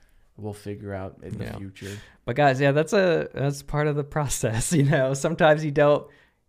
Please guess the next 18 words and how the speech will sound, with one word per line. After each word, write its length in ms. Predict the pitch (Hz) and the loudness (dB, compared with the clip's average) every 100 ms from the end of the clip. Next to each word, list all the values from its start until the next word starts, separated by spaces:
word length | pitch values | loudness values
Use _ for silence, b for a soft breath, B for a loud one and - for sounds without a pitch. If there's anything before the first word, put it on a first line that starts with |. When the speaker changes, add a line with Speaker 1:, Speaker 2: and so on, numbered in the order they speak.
| _ _ | _ _
Speaker 2:
you 60 | - | -4
don't, 300 | 139 156 - | -2 -2 -4
you 100 | 147 | 0
don't 340 | 175 185 - 135 _ - | 2 2 -2 -12 _ 4
bat 240 | 160 185 | 6 8
a 80 | 151 | 4
hundred 640 | - 180 160 127 117 107 | 2 2 2 0 -2 -2
Speaker 1:
No. 40 | 101 | -4
Speaker 2:
in, 440 | 120 120 113 110 b b _ - | -2 0 -2 -6 b b _ -4
in, 300 | 123 117 113 | -2 -2 -4
in 360 | 131 127 123 | -8 -8 -2
one 540 | 131 143 139 131 123 120 _ _ _ _ _ _ - | 2 4 4 2 -4 -10 _ _ _ _ _ _ -2
hour 380 | 120 117 117 113 | 0 0 -2 -4
long 320 | 113 107 107 | -6 -6 -10
session. 540 | - 104 - 117 117 | -12 -14 -12 -12 -12
Sometimes 540 | 123 - 123 135 117 113 | -10 -8 -6 -4 -6 -4
the 120 | 113 | -4
Speaker 1:
Yeah. 220 | 107 98 | -4 -8